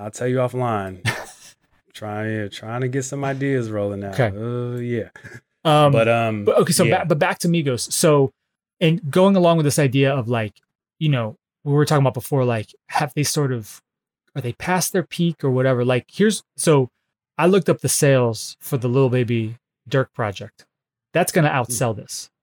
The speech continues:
Speaker 2: Um,
Speaker 1: Mm-hmm.
Speaker 2: you know what? This Migos album is not even gonna go number one this week.
Speaker 1: Really?
Speaker 2: Polo G is gonna sell more than Migos.
Speaker 1: Wow.
Speaker 2: So no disrespect to Polo G, but that shows you how quickly hip hop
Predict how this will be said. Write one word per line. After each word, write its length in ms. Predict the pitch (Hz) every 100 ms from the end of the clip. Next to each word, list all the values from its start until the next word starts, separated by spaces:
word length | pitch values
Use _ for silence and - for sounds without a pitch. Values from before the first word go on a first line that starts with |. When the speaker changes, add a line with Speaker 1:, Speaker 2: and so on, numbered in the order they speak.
| _ _ _ 147
Speaker 2:
Um, 260 | 127 127
Speaker 1:
Mm-hmm. 240 | 131 135 156 - _ -
Speaker 2:
you 120 | 165
know 120 | 175
what? 220 | 175 170 - _ -
This 220 | 165 185
Migos 300 | 175 214 180
album 220 | 139 120 120
is 100 | 127
not 160 | 135
even 100 | 131
gonna 140 | 131 117
go 140 | 120
number 200 | 113 113 117
one 160 | 117
this 180 | 110 -
week. 240 | 113 _ _ _ _ -
Speaker 1:
Really? 460 | 117 123 101 95 - _ _ _ -
Speaker 2:
Polo 420 | - 170 175 160
G 400 | 123 117 131 120 117
is 100 | 110
gonna 200 | 127 117
sell 180 | - 127
more 200 | 120 117
than 200 | 117 113
Migos. 500 | 113 131 135 - - _ _ _
Speaker 1:
Wow. 720 | 98 98 120 151 151 101 90 _ _ _ _ _
Speaker 2:
So 140 | - 175
no 220 | 170 208
disrespect 640 | 208 226 220 - - 180
to 80 | 170
Polo 300 | 170 147 147
G, 320 | 117 107 123 _ _ _ -
but 320 | 120 165 - -
that 220 | 135 160
shows 380 | - - 180 143
you 100 | 170
how 220 | 135 143
quickly 400 | - - 170 156
hip 220 | 139 143 -
hop 240 | 127